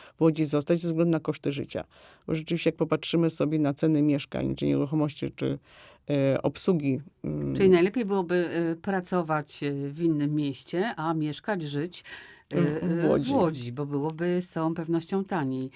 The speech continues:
Speaker 2: Kiedyś mówiło się, że te autostrady, ten ring, y, y, wokół Łodzi przyczyni się do tego, że ta, y, depopulacja zwolni, ale, y, tak się nie stało. Wygląda na to, że te drogi umożliwiły szybszy wyjazd młodych ludzi.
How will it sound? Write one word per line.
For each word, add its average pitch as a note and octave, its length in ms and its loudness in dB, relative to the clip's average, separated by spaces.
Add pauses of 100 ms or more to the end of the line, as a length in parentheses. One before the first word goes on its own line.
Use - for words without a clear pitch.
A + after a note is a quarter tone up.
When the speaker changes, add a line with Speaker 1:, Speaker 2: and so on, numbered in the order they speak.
(280)
Speaker 2:
Kiedyś A#3 300 -2
mówiło C4 380 2
się, A3+ 300 -4
że F#3+ 240 -2
te F#3+ 220 -6
autostrady, F#3 720 -4
ten D3+ 280 -4
ring, G3 420 -2
y, D#3+ 40 -6
y, D3 420 -6
wokół F3 440 -4
Łodzi E3+ 320 -2
przyczyni F3 580 -2
się D#3 200 -8
do D3 140 -8
tego, D3+ 360 -10
że D3 120 -10
ta, D3+ 200 -10 (500)
y, C#3+ 220 0
depopulacja D3+ 800 -4
zwolni, C#3 800 -2 (440)
ale, D#3 480 0
y, C3+ 80 -8
tak E3+ 200 -10
się D3+ 360 -6
nie D#3 160 0
stało. D3 480 -6
Wygląda D3 520 -2
na C3+ 160 -2
to, D3+ 180 -6
że C3 140 -8
te C3+ 140 -8
drogi C3+ 340 -8
umożliwiły C#3 800 -6
szybszy - 400 -10
wyjazd C#3+ 680 -6
młodych C3 440 -6
ludzi. B2 380 -8